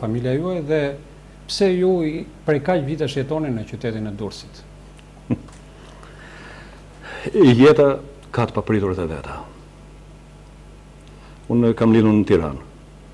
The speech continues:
Speaker 2: nga fisi i Tafajve, njihet si një ndër fiset më të vjetër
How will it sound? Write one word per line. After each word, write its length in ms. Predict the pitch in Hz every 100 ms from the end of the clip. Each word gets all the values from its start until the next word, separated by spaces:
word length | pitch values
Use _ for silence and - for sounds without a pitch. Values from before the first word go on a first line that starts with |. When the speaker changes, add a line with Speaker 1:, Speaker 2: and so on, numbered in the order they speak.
| - - - - - - - - -
Speaker 2:
nga 120 | 104 104 101
fisi 380 | 101 104 101 95
i 40 | -
Tafajve, 460 | 92 - 82 92 92 - 95 - -
njihet 460 | 104 98 - - - - - - - - - - - -
si 100 | 95
një 140 | 92
ndër 100 | 87
fiset 240 | 95 90
më 80 | 92
të 80 | 87
vjetër 240 | 92 85